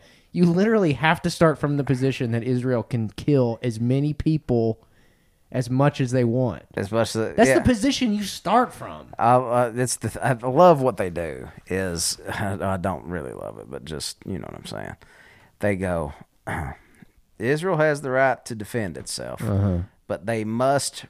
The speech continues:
Speaker 2: recognize that innocent Palestinians are not Hamas," which I'm sure the I D F has taken to heart.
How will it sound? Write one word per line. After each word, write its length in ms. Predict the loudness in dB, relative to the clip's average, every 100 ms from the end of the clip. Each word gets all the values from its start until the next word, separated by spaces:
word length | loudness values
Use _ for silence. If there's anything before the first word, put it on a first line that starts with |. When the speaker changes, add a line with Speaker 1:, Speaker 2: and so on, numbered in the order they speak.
| 0
Speaker 2:
recognize 840 | 2 2 0 -6 -4 -2 -2 -4
that 320 | -6 -6 -6 _ _ _ _ -10
innocent 500 | -6 -4 -4 -6 -2
Palestinians 800 | 2 2 0 -2 -2 -2 -4 -4
are 80 | -2
not 260 | -2 -2
Hamas," 640 | -4 -4 -2 -2 -6 -14 -18 _ _ _ _ _ _ _ _
which 160 | 0 0
I'm 120 | 2
sure 220 | 2 2
the 140 | 4
I 140 | 4 4
D 180 | 4 0
F 120 | 0
has 100 | -4
taken 340 | -2 -4 -4 -6
to 60 |
heart. 320 | -4 -6 -8